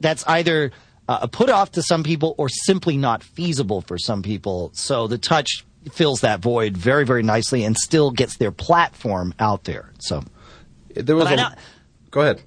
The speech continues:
Speaker 1: I, but I don't think the, the, the, the, the tablet or whatever you're gonna call it, uh, is gonna
Speaker 2: I've been
Speaker 1: be
Speaker 2: calling it
Speaker 1: that
Speaker 2: the iBook.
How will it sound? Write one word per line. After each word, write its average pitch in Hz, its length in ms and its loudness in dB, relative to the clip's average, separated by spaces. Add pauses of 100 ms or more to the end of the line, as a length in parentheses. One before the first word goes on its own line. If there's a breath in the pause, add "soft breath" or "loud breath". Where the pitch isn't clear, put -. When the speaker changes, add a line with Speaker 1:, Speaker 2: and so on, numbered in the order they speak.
(1040)
Speaker 1:
I, 196 220 2 (240)
but 202 160 0
I 226 80 4
don't 294 220 2
think 226 240 0
the, 175 360 2 (260)
the, 180 140 -2 (280)
the, 165 140 0 (120)
the, 156 160 -2 (640)
the 127 100 -8 (140)
tablet 143 380 2
or 113 40 -2
whatever 110 220 -2
you're 110 100 -2
gonna 101 140 -2
call 131 360 4
it, 107 160 -2 (320 soft breath)
uh, - 260 -8 (180)
is 151 160 0
gonna 135 140 0
Speaker 2:
I've 175 60 2
been 202 100 2
Speaker 1:
be 175 60 -2
Speaker 2:
calling 139 240 2
it 107 40 4
Speaker 1:
that 165 160 4
Speaker 2:
the 98 280 2
iBook. - 220 -8